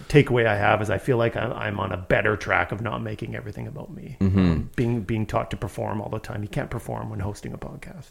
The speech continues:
Speaker 2: Yeah. And if you're performing, you're probably not listening.
Speaker 1: Yeah, exactly.
Speaker 2: Yeah.
Speaker 1: Yeah, exactly.
Speaker 2: Great point.
Speaker 1: Mm-hmm.
Speaker 2: Um, so yeah, and, and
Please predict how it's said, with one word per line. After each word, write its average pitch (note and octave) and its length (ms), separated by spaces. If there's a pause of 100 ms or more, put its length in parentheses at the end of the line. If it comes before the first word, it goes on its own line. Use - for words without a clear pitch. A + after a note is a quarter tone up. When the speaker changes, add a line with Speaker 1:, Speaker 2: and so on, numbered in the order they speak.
(140)
Speaker 2:
Yeah. G#2 240
And F#2 180
if - 100
you're G2+ 100
performing, F#2+ 480
you're D#2+ 100
probably D#2+ 440 (100)
not E2+ 240
listening. D#2 520
Speaker 1:
Yeah, D#3 340 (200)
exactly. A#2+ 480 (200)
Speaker 2:
Yeah. D#2+ 140
Speaker 1:
Yeah, F#2 200 (280)
exactly. G#2 400 (140)
Speaker 2:
Great F2 220
point. D#2 220 (320)
Speaker 1:
Mm-hmm. F#2+ 140
Speaker 2:
Um, F#2 500 (880)
so G2 580
yeah, G#2 200
and, F2 180
and F#2 180